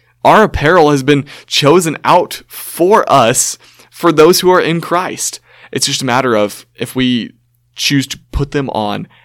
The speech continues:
every day. Our walk with Christ is not a one-time decision.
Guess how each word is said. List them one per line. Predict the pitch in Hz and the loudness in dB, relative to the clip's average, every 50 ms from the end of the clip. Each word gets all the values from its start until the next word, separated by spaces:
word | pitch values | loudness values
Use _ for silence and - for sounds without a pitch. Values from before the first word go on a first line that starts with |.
| _ _ - | _ _ -6
every | - 117 113 110 - 113 113 117 113 107 120 - _ _ - | -4 -2 -2 -2 -4 -4 -4 -4 -6 -8 -10 -14 _ _ -12
day. | 82 80 57 - - 151 _ _ _ _ _ _ _ _ _ _ _ _ - - - | -10 -10 -10 -12 -16 -20 _ _ _ _ _ _ _ _ _ _ _ _ -20 -8 -2
Our | - 143 165 | 2 2 4
walk | 170 165 151 147 143 - | 6 6 4 4 2 -2
with | 113 107 - | -6 -8 -6
Christ | - 120 110 110 110 - | -2 -2 -2 -2 -2 -6
is | 110 104 110 | -10 -8 -6
not | 110 110 110 107 | -4 -4 -2 -2
a | 104 | -2
one-time | 104 107 107 110 - - 113 117 123 | -2 -4 -4 -6 -6 -8 -6 -6 -6
decision. | 117 - - 160 185 196 104 107 104 120 | -4 -4 -4 -4 -6 -6 -8 -12 -12 -14